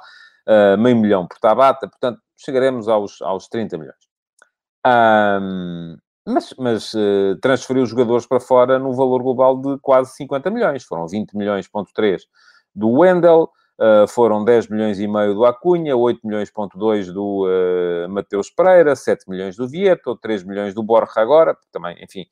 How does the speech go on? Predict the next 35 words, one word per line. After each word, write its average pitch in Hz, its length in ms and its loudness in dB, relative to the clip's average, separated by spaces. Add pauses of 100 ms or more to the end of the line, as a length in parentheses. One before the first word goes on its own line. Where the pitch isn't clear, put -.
(140)
são 110 180 -6
dezasseis 98 340 -6
do 110 80 -8
Paulinho, 135 340 -2
mas 104 120 -10
também 92 160 -8
são 95 160 -8
três 95 260 -2
do 95 80 -6
Borja 92 340 -2
depois. 139 300 -6 (420)
Portanto, 190 400 -2
feitas 170 320 2
as 156 140 0
contas, 165 340 0
o 160 60 0
Sporting 135 400 -2
acaba 127 340 0
com 143 200 -2
um 127 40 -4
saldo 131 460 0 (100)
positivo, 127 960 0 (340)
eh, 127 260 6
de 120 160 -2
cerca 127 420 0
de 120 460 0
vinte 113 240 -6
milhões 113 220 -6
de 92 80 -10
euros. 82 160 -8
Pergunta-me 139 540 -2
o, 151 500 2
eh, 117 300 6
Olá 135 280 4
Pior, 139 380 0